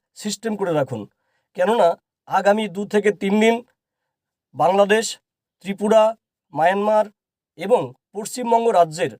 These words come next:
অর্থাৎ গাঙ্গেয় সমভূমি অঞ্চলের বিস্তীর্ণ অঞ্চল জুড়ে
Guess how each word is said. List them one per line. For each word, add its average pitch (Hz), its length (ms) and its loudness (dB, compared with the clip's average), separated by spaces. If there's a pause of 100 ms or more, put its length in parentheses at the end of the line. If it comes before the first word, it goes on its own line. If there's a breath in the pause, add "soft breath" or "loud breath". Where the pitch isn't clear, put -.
(200)
অর্থাৎ 170 260 -6 (100)
গাঙ্গেয় 196 400 2
সমভূমি 202 400 -2
অঞ্চলের 208 460 0 (240)
বিস্তীর্ণ 262 500 -2 (100)
অঞ্চল 208 280 -4
জুড়ে 160 220 -4